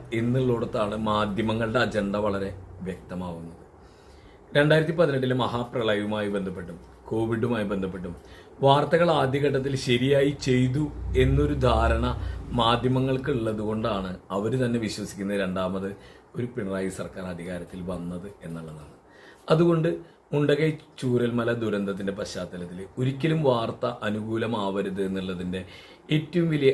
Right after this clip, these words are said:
അജണ്ടയാണ് എക്സ്പെൻഡിച്ചറും എസ്റ്റിമേറ്റും തിരിച്ചറിയാതെ എന്ന നിലയ്ക്ക് ഒരു വ്യാജ വാർത്ത ഏഷ്യാനെറ്റ് പോലെ ഒരു പ്രമുഖ മാധ്യമത്തിൽ ഷാജഹാൻ എന്ന് പറഞ്ഞ മുപ്പത് കൊല്ലത്തെ ഏഷ്യാനെറ്റിൻ്റെ പാരമ്പര്യം അവകാശപ്പെടുന്ന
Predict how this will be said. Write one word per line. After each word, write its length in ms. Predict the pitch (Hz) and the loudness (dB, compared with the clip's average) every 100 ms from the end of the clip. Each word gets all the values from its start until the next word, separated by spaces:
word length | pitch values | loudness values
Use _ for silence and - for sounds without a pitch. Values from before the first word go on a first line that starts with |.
| - | 4
അജണ്ടയാണ് 800 | 104 95 110 110 120 117 101 95 95 - - - - 123 | -2 0 -2 2 2 4 2 -4 -8 -14 -20 -20 -4 -2
എക്സ്പെൻഡിച്ചറും 760 | 123 - 135 135 135 135 139 147 | -2 -2 0 2 0 0 0 0
എസ്റ്റിമേറ്റും 760 | 120 110 - 120 117 113 113 123 - | -4 -6 -8 -2 0 0 -2 -4 -4
തിരിച്ചറിയാതെ 840 | 113 117 - 135 120 117 110 110 123 123 | -4 -4 2 2 4 2 2 4 4 4
എന്ന 120 | 113 | 2
നിലയ്ക്ക് 400 | 113 110 98 - | -2 -2 -4 -4
ഒരു 140 | 107 107 | -4 -2
വ്യാജ 440 | 110 98 98 95 | 0 0 0 0
വാർത്ത 380 | 104 101 92 98 95 - - - 143 | 0 0 0 -6 -8 -12 -20 -4 0
ഏഷ്യാനെറ്റ് 600 | 151 - 165 156 147 165 | 2 4 4 4 0 -2
പോലെ 260 | 147 135 135 | 2 4 2
ഒരു 80 | 127 | 2
പ്രമുഖ 340 | 127 110 107 123 | 0 0 0 0
മാധ്യമത്തിൽ 760 | 123 110 104 98 104 92 101 98 101 - - - | 2 0 0 -2 -2 -4 -4 -4 -4 -10 -16 -2
ഷാജഹാൻ 520 | 131 131 131 127 139 | 2 4 4 2 0
എന്ന് 120 | 143 | -2
പറഞ്ഞ 240 | 147 139 139 | -2 -2 -2
മുപ്പത് 440 | 131 - 139 135 | -4 -2 0 2
കൊല്ലത്തെ 420 | 143 135 127 127 117 110 | 2 2 2 2 2 0
ഏഷ്യാനെറ്റിൻ്റെ 600 | - 117 117 110 117 120 | -2 -4 -4 -2 -4 -2
പാരമ്പര്യം 580 | 110 107 104 104 107 120 | -2 -2 0 -2 -2 -2
അവകാശപ്പെടുന്ന 800 | 104 98 98 95 - 98 95 101 | 0 0 0 -2 -6 -6 -4 -4